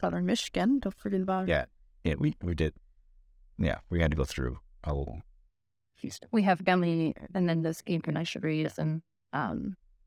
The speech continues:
Speaker 1: there's Malchus, and then there's the Battleground Skate House. And so we had some really great time with them. The director, Melanie, that I mentioned earlier, we were able to help her with some projects at her house. And really our heart is just like, wherever you need us, Lord,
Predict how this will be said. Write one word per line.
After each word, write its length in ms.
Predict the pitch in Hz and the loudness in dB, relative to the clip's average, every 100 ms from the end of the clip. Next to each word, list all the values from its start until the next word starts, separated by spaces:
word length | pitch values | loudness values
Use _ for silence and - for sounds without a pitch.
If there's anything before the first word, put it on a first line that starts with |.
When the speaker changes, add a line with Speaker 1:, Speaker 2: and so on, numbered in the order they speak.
| - _ _ - | -20 _ _ -8
Speaker 1:
there's 240 | - 175 - | 0 0 2
Malchus, 540 | 160 156 - 160 - | 2 2 0 -4 -4
and 160 | 160 165 | -4 -2
then 140 | 175 | 0
there's 240 | 185 196 - | 0 -2 -2
the 140 | - | -2
Battleground 520 | - - - - - - | 0 -2 -2 -4 -4 -4
Skate 260 | - - | -4 -6
House. 380 | 170 - 160 - | -4 -8 -8 -8
And 220 | 170 180 - _ _ _ _ _ | -6 -6 -8 _ _ _ _ _
so 140 | 185 | 2
we 100 | 180 | 4
had 180 | 180 165 | 2 0
some 160 | 165 | 0
really 240 | 160 170 185 | 0 0 -2
great 220 | 165 - | -4 -4
time 220 | 180 160 | -2 -2
with 120 | 170 - | -2 -2
them. 180 | 160 | -2
The 120 | 165 170 | 0 0
director, 480 | 170 165 - 170 | 0 -2 -2 -2
Melanie, 440 | 160 156 160 160 156 | 0 0 0 0 -2
that 140 | 165 | -2
I 100 | - | -2
mentioned 340 | 165 165 - 160 | -2 -2 -2 -2
earlier, 320 | 165 165 175 | -2 -2 -2
we 160 | 170 185 | -2 -4
were 120 | - | -4
able 180 | - 185 | -4 -4
to 60 | - | -2
help 260 | 170 - | -4 -4
her 160 | 170 165 | -2 0
with 160 | 175 - | -2 -2
some 220 | 165 170 | -4 -2
projects 600 | - 165 - 190 - - | -2 -4 -2 -4 -6 -6
at 80 | 170 | -4
her 120 | 180 | -2
house. 440 | 170 160 170 - | -2 -2 -2 -6
And 200 | 170 165 - _ _ _ _ _ _ _ | -6 -6 -8 _ _ _ _ _ _ _
really 240 | 214 285 233 | 2 6 6
our 120 | 175 | 4
heart 260 | 175 170 | 2 2
is 160 | 175 170 | 2 -2
just 280 | - 175 - | -6 -6 0
like, 140 | 165 - | 0 2
wherever 340 | 170 196 285 | 4 4 4
you 180 | 226 185 | 4 4
need 260 | 170 170 170 | 2 2 2
us, 200 | 170 - | 0 -2
Lord, 460 | 170 165 165 165 | 0 2 2 2